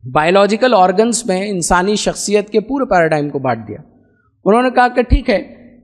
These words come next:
जो आइडेंटिटी इंसान की होती है वो माइंड से आती है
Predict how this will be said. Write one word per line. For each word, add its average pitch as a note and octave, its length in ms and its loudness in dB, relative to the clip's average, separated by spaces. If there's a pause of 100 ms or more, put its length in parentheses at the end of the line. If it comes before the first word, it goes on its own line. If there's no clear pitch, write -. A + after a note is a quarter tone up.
(160)
जो A3+ 760 4
आइडेंटिटी F#3 720 0
इंसान G#3+ 500 0
की G3+ 120 -2
होती E3+ 300 0
है C#3+ 120 2
वो C#3+ 160 0
माइंड C3+ 260 -6
से G#3+ 140 -4
आती G3+ 240 -2
है F3+ 120 -10